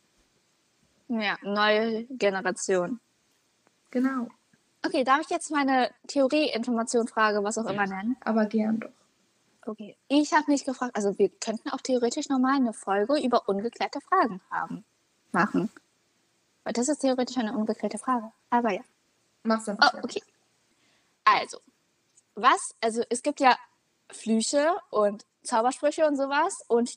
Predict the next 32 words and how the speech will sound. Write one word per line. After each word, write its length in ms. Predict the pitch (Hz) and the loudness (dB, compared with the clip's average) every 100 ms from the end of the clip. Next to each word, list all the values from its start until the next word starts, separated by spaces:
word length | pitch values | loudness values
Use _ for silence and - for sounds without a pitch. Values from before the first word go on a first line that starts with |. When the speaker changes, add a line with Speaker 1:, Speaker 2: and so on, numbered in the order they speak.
| - 240 | -8 -8
Speaker 1:
die 80 | 208 | -2
gehen 280 | 233 262 | 0 2
ja 260 | 277 285 320 - - | 2 2 0 -6 0
auch 160 | 226 240 | 0 2
im 180 | 214 | -6
Kampf 320 | - - 226 - | -6 -4 -4 -2
zum 140 | 277 | -2
Beispiel, 500 | 277 277 - 294 320 330 _ _ _ _ | 0 -2 0 2 2 2 _ _ _ _
müssen 260 | 220 262 | 0 2
sie 60 | 247 | 2
ja 60 | 254 | 2
nicht 180 | 254 - - | 0 -6 -2
immer 420 | 254 262 277 302 - _ _ _ | 2 4 2 0 -8 _ _ _
jemanden 420 | 240 226 247 247 | 2 4 2 2
treffen, 480 | - 208 - 139 - | 2 -2 -2 -10 -4
richtig? 320 | 196 - 302 - - _ _ _ _ _ _ _ _ _ _ _ _ _ | -4 2 2 2 -10 _ _ _ _ _ _ _ _ _ _ _ _ _
Das 200 | 220 226 | -2 0
heißt, 400 | 294 262 285 - | 2 2 2 0
wenn 160 | 262 247 | -2 0
sie 180 | 240 220 | -2 -2
niemanden 580 | 226 247 254 254 240 226 | 2 2 4 2 0 -2
nicht 220 | 220 - - | -2 -4 -2
treffen, 480 | 285 - 214 262 - _ - - | -2 0 0 0 -2 _ -10 2
gehen 240 | 240 240 | 2 2
sie 180 | 240 - | 0 0
an 140 | 220 | -2
ihm 140 | 214 220 | -4 -6
vorbei 480 | 214 196 185 233 247 | -4 2 4 4 0
und 160 | 226 220 | -4 -4
fliegen 440 | - 247 262 262 - | -2 -2 -2 -4 -6
immer 260 | 240 226 | -4 -2
weiter 420 | 196 190 202 254 | 2 0 2 0